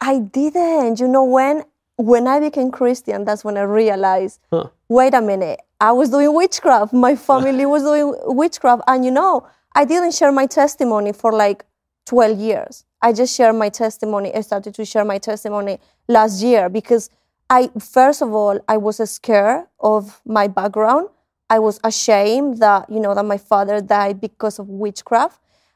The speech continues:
Speaker 1: And, um, and so I just stopped kind of, like, hiding that part of me. And, um, until I realized actually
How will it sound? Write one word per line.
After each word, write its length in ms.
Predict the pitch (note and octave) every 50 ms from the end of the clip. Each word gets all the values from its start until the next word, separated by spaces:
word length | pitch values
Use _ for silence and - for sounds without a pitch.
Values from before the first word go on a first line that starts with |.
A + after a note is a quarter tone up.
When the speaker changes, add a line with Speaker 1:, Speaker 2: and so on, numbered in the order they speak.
| _ _ -
Speaker 1:
And, 340 | B3 A#3+ A#3 A#3 A#3 G3+ A#3
um, 340 | A3+ A3 G#3+ G#3+ G#3+ - - _ _ _ _ _ -
and 300 | B3 A#3 A3+ A3+ A3 - -
so 260 | - - - B3+ A#3+
I 160 | A#3+ A#3 A#3+
just 340 | A3+ A#3 C4 C4 B3+ - - A#3+ A3+
stopped 560 | - - - - A#3+ A3+ A3+ A3+ A3 _ _ _ _ _ _ _ _ _ _ _ _ _ _ _ _ _
kind 220 | - - D4 D4+ E4
of, 100 | E4 D#4
like, 220 | C4 B3 - -
hiding 800 | - - - - - C#4 C4+ C4+ C#4 A#3 G#3 A#3 G#3 G#3 G#3 G#3+
that 240 | G3 G3+ G3+ - _
part 300 | - - - A#3+ A3 G#3
of 160 | G3+ F#3+ -
me. 380 | G#3+ G3 F3+ F3+ E3 F#3+ - - _ _ _ _ _ _ _ _ -
And, 300 | A3+ A3 G#3+ G#3+ G#3+ F#3
um, 380 | A3 G#3+ G#3 G3+ F#3+ G3 - - _ _ _ _ _ _ _ _ _ _ _ _ -
until 340 | A#3+ A#3 A3+ - B3+ A3+ A3
I 40 |
realized 600 | G#3+ G#3 G#3+ B3 C4+ C#4 B3+ A3+ G3+ F#3+ G3 G3 A3+ - -
actually 600 | - A3+ A#3 - - B3+ A3 A3 G#3+ G#3 G3 -